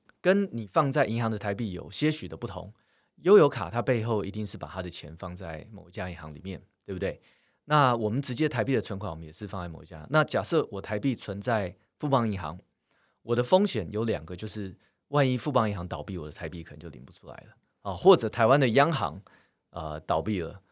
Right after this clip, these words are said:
那我的钱也就没有价值了，我这两风险。我把我的钱放在悠游卡里面呢，我多了一层风险，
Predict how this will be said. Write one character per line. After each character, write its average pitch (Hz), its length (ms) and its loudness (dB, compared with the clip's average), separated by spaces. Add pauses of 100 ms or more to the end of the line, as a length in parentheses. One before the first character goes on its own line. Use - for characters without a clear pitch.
(220)
那 117 240 2
我 95 160 -4
的 87 80 -4
钱 95 200 -8
也 80 40 -8
就 92 100 -6
没 92 80 -6
有 78 100 -8
价 76 220 -6
值 - 180 -18
了， 82 120 -20
我 98 80 -20
这 117 120 -6
两 82 160 -6
风 85 180 -10
险。 - 160 -16 (640)
我 127 140 4
把 170 160 8
我 135 40 6
的 104 80 2
钱 104 220 -4
放 156 120 2
在 139 100 6
悠 170 160 8
游 147 120 8
卡 87 220 -4
里 78 100 -12
面 95 200 -6
呢， 87 180 -8
我 107 140 -6
多 196 260 8
了 151 80 4
一 104 80 4
层 107 240 -2
风 123 200 2
险， - 180 -10